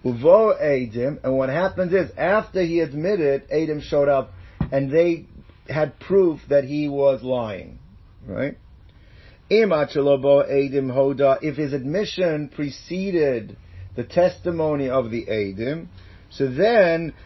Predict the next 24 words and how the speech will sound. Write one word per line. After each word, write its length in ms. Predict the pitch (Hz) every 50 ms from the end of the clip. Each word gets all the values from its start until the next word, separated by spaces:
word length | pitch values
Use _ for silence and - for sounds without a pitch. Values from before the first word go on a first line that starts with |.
| - -
Mishalem 680 | 139 143 - - 185 180 180 185 180 175 160 151 139
Keren, 580 | - - - 165 151 143 131 135 139 143 147 -
which 140 | 117 113 -
obviously 460 | - 127 127 117 123 127 - 127 123
he 40 | 120
has 120 | 113 110 -
to 120 | - 117
pay, 440 | 101 - - 110 101 104 135 156 180 - - - - - - - -
Chomesh, 1080 | - - - 180 190 226 240 233 220 202 190 170 143 120 110 - - - - - - - - - - - - - - - -
he 80 | - 143
has 200 | 160 165 165 165
to 100 | - 151
pay 260 | 135 - 160 151 151 143
the 140 | 127 107 - - -
fifth, 320 | - 131 151 196 208 - - - - - - - - - - - -
and 280 | - 180 214 226 214 190
Asham, 460 | - 196 220 233 196 - - 196 185 175
and 40 | 170
he 60 | 175
has 140 | 170 170 -
to 80 | 175
bring 160 | 151 165 156 151
a 80 | 151
korban. 640 | 147 - - - 156 139 135 107 95 - - -